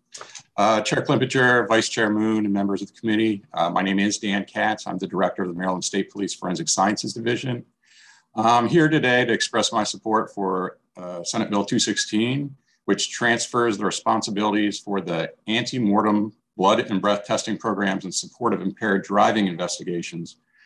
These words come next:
from the toxicologists under the Post-Mortem Examiners Commission to a newly created toxicologist under the Maryland State Police Forensic Sciences Division. This is a mutually beneficial arrangement for both the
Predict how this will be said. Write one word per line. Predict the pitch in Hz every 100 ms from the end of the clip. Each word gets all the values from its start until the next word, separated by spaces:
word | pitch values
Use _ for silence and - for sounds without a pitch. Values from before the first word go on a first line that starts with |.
| _
from | - 110
the | 110
toxicologists | 123 131 131 127 123 120 104 95
under | 113 104 101
the |
Post-Mortem | 90 - 123 - 107 131 123 90
Examiners | 82 82 92 92 90
Commission | - 95 92 87 87
to | - 101
a |
newly | 95 110 117
created | 98 104 101 95
toxicologist | - 98 - - 90 90 90 87 - _ _ -
under | 90 90
the |
Maryland | 90 92 90
State | - 90 80
Police | - 95 85
Forensic | - 90 85 80
Sciences | - 92 87 82 76
Division. | - - - - _ _ _ _ _ _ _
This | - 147
is | 127
a | 117 107 101
mutually | 127 156 131 113
beneficial | 107 107 - 113 110
arrangement | 92 104 107 101 98 -
for | 98 90 82
both | 78 101 -
the | - 90 87 80